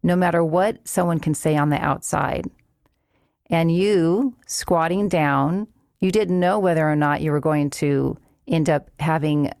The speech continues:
a released, perhaps, sacrum. It sounds like there was some sacral issues there, but you stayed two minutes or longer and something opened up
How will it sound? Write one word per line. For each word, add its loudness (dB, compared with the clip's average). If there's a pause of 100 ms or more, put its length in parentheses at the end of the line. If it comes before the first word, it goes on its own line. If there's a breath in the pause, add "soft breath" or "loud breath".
(160)
a 0
released, -2 (180)
perhaps, -4
sacrum. -2
It -20
sounds -2
like -2
there -2
was -2
some -2 (180)
sacral -2
issues -2
there, -2 (680 soft breath)
but 0
you 0
stayed 0 (200)
two -2
minutes 0
or 2
longer 0 (440 soft breath)
and 0
something -2
opened 0
up -2